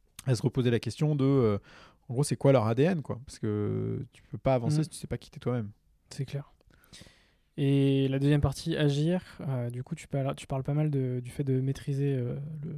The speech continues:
Speaker 2: le temps, quoi, son
Speaker 1: Mm.
Speaker 2: temps. Moi, j'ai vingt-trois ans, euh, c'est un, c'est la chose qui me rend le plus anxieux aujourd'hui, c'est le temps, le, comment, euh, gérer son temps, euh, parce que les années passent super vite, euh, enfin,
Speaker 1: Ouais,
Speaker 2: c'est, c'est,
Speaker 1: t'as rien vu, mon vieux, hein.
Speaker 2: c'est, c'est, c'est,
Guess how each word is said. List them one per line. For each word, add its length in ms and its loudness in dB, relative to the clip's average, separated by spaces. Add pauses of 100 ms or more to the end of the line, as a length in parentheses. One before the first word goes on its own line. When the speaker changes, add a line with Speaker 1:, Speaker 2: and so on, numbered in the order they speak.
Speaker 2:
le 120 -6
temps, 200 -6
quoi, 200 -10
son 160 -6
Speaker 1:
Mm. 40 -2
Speaker 2:
temps. 160 0 (920)
Moi, 120 4
j'ai 180 6
vingt-trois 500 2
ans, 360 0
euh, 260 0
c'est 160 -6
un, 420 -4 (440)
c'est 100 -6
la 60 2
chose 160 2
qui 100 0
me 60 4
rend 100 6
le 120 6
plus 220 0
anxieux 300 2
aujourd'hui, 320 4
c'est 140 -6
le 100 4
temps, 240 -2
le, 220 -2
comment, 340 0
euh, 60 2
gérer 240 0
son 160 -6
temps, 400 -2
euh, 180 -6
parce 140 -18
que 100 -4
les 160 0
années 160 2
passent 160 -4
super 300 -4
vite, 220 -4
euh, 120 -6
enfin, 200 -8
Speaker 1:
Ouais, 260 -2
Speaker 2:
c'est, 220 -12
c'est, 40 -6
Speaker 1:
t'as 100 4
rien 120 4
vu, 100 2
mon 140 0
vieux, 160 -2
hein. 100 -2
Speaker 2:
c'est, 200 0
c'est, 300 6
c'est, 220 4